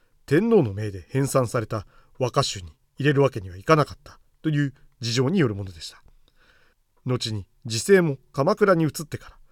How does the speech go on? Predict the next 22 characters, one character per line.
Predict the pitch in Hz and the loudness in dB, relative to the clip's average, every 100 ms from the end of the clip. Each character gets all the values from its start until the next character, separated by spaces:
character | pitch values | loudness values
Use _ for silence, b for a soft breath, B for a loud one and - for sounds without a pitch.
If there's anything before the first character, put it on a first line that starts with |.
| _ _ | _ _
春 | - - 156 170 | -8 -2 0 0
勢 | 110 | -4
の | 92 | -6
子 | - 120 | -4 2
で | 135 | 4
あ | |
る | 107 - _ _ | 2 -4 _ _
定 | 131 135 | 2 2
家 | - | 2
は | - - _ _ _ | -18 -20 _ _ _
こ | - 135 | -4 2
の | 196 | 4
歌 | 160 131 | 4 0
を | 92 - | -2 -14
新 | - 175 208 208 | -8 -4 -2 -4
直 | 196 | -4
選 | - 170 | 0 0
集 | 110 - | -2 -8
に | 85 - _ _ | -16 -20 _ _
改 | 135 147 143 | 0 2 2
め | 107 | -2
て | - | -8